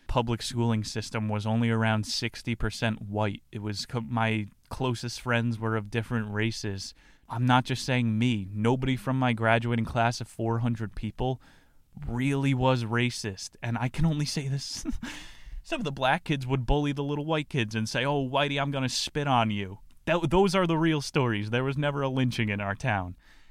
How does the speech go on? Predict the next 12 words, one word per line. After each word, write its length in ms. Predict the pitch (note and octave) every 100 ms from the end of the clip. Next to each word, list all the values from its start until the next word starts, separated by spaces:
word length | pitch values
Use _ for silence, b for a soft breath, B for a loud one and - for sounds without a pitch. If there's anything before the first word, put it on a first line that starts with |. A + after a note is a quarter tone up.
| b
The 60 | G#2+
media 400 | A2+ B2 B2+ B2+
does 180 | A#2+ A2
not 240 | A#2 A2+
report 340 | A2 - A#2
on 200 | A2 G#2
these 200 | G2 F#2+
things. 380 | - G2+ F#2+ G2
They 220 | - G#2+
know 420 | G#2+ G#2+ A2 A#2+ B2+
the 120 | A2
hottest 760 | - - A2 A2 B2 - -